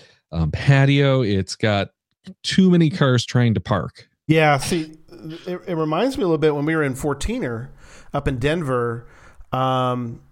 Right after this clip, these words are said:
Speaker 2: it w-, th-, they had a beer event, and it was, again, it was packed. It was fun. It was the first time I'd met Sonny and Sandy, and, uh, briefly, 'cause,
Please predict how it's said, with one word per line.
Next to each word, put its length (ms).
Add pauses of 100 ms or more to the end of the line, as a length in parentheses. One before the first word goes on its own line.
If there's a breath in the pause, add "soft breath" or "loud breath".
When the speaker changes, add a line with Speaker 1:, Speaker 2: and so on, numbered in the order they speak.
(140)
Speaker 2:
it 60
w-, 220
th-, 240
they 140
had 120
a 60
beer 240
event, 360
and 140
it 120
was, 500
again, 500
it 80
was 220
packed. 580
It 60
was 160
fun. 400
It 60
was 80
the 40
first 180
time 160
I'd 120
met 220
Sonny 280
and 120
Sandy, 480
and, 300
uh, 240 (520 loud breath)
briefly, 500
'cause, 400